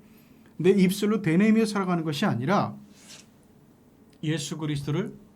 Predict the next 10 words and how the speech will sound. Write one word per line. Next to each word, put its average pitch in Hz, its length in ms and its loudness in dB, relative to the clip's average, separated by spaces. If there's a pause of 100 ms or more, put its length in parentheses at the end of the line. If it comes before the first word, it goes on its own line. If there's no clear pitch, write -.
(260)
고백하고 190 760 -4 (480)
예수 190 380 0
그리스도를 208 560 -4
전거하고 214 840 0 (260)
내가 175 360 2
예수 202 280 4
믿는 208 360 2
사람 202 460 2 (240)
그리스도인임을 190 920 2 (520)
알리고 196 760 2